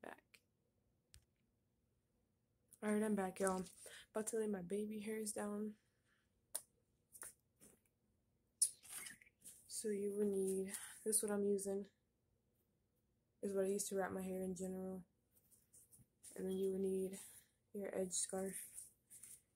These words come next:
and your brush. And then if you did get any, I didn't get any, but if you did get any, like, extra glue anywhere on the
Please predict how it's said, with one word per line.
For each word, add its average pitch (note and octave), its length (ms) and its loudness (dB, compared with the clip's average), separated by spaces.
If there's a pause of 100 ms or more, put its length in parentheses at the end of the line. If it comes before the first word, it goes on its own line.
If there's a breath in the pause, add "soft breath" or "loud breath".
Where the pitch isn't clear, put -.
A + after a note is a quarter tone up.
(140)
and G#3+ 240 -4 (4000 loud breath)
your - 160 -12
brush. - 680 -10 (1040 loud breath)
And G#3 160 2
then A3 200 8
if A3 180 4
you A3+ 120 -2
did G#3+ 360 2
get G#3+ 140 2
any, A3+ 500 -2 (640)
I G3+ 80 4
didn't G#3 220 6
get G#3 120 4
any, G#3 220 4
but G3 140 2
if G3+ 120 2
you G3+ 80 0
did G3 200 0
get G3+ 140 0
any, G#3 240 2
like, G3 260 0
extra G3+ 300 -4
glue G3+ 540 -2 (1400)
anywhere G3+ 380 4
on G3 120 4
the F#3+ 60 0